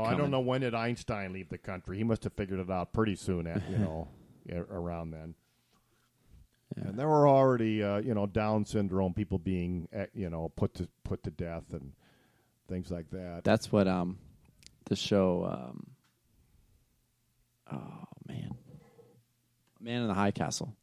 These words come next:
Speaker 1: I don't know if you've ever seen that show.
Speaker 2: No, no.
Speaker 1: It shows, it's a, um,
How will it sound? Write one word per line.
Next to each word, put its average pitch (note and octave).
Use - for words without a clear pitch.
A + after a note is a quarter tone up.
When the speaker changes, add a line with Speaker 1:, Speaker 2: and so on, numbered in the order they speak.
Speaker 1:
I A2
don't G#2+
know G#2+
if -
you've A2
ever G#2
seen A#2
that A#2
show. B2+
Speaker 2:
No, A2
no. G#2+
Speaker 1:
It A2
shows, A2
it's G#2+
a, -
um, G2